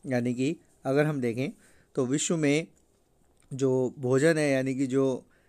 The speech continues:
फूड है, यानी कि भोजन की उपलब्धता के लिए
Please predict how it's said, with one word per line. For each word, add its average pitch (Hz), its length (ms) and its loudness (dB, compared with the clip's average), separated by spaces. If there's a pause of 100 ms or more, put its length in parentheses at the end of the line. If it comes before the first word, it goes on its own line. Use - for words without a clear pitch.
(1000)
फूड 165 320 4
है, 151 200 4
यानी 139 200 2
कि 139 60 -2
भोजन 131 380 -2
की 156 120 -2
उपलब्धता 135 600 -2
के 135 180 -2
लिए 127 380 0